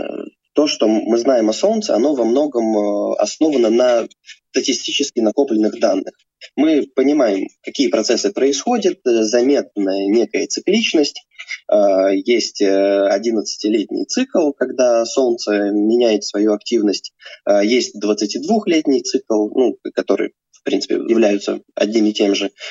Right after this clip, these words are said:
А, и, э, сейчас, э, происходят попытки, ну, как-то, как-то поточнее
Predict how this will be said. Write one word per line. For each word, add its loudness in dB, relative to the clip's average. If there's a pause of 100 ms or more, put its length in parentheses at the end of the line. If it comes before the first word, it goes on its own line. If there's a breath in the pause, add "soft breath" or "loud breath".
(300 loud breath)
А, 4
и, -2
э, 0
сейчас, 0
э, 0 (100)
происходят 0 (160)
попытки, 0
ну, 0 (140)
как-то, 0 (160)
как-то -2
поточнее 0